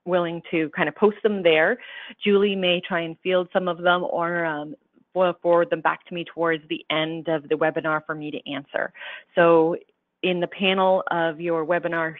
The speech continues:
you should have questions. You then have a click down button. If you open that up,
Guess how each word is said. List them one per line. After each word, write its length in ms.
you 80
should 100
have 200
questions. 520
You 100
then 160
have 160
a 20
click 320
down 240
button. 260
If 140
you 160
open 240
that 220
up, 220